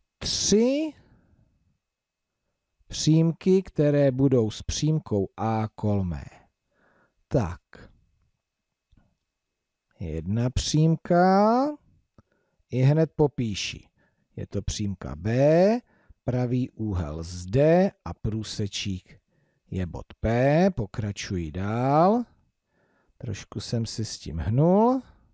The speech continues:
Pokračujeme. Přímka C, pravý úhel a průsečík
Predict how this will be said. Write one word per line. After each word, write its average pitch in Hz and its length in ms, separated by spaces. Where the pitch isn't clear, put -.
Pokračujeme. 160 1700
Přímka - 840
C, 190 840
pravý 156 720
úhel 135 720
a 85 80
průsečík 113 920